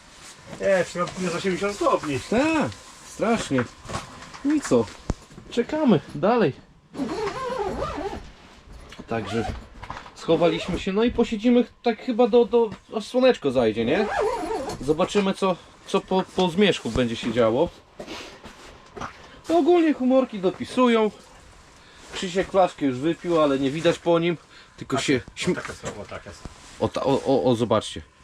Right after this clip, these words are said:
Speaker 2: może będzie widać. Takie coś malutkie.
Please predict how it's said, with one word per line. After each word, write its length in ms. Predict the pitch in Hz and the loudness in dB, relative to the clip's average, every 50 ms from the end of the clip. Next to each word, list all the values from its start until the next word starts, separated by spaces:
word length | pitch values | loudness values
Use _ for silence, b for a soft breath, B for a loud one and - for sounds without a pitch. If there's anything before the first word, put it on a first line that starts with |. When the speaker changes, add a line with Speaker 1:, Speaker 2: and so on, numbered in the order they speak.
| - - | -4 0
Speaker 2:
może 180 | 110 110 123 | 0 2 2
będzie 220 | 117 123 117 117 113 | 2 2 2 2 0
widać. 360 | 107 104 110 123 143 - b b b b b b b b b b b b b b b - - - | 2 2 2 2 2 0 b b b b b b b b b b b b b b b -20 -20 -6
Takie 240 | - - 131 - - | -2 -2 -2 0 -2
coś 160 | - - 117 | -4 -2 0
malutkie. 520 | 113 123 117 113 110 104 - - 117 123 | 4 4 4 4 4 0 0 0 2 2